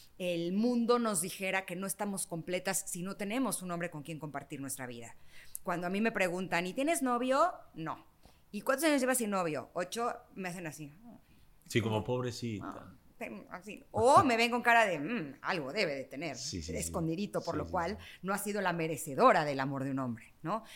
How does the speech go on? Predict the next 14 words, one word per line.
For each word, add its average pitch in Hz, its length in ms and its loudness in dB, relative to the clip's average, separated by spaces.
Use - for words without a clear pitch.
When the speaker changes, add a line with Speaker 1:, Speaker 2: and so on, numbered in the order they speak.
Speaker 1:
Y 196 120 -4
creo 240 220 4
que 269 60 0
eso, 262 160 2
eso 254 280 0
puede 262 140 -2
ser 277 120 -2
una 254 220 -2
carga 233 360 -4
muy 233 400 2
pesada. 220 680 0
Es, 156 220 -10
es, 170 200 -6
es 165 220 -4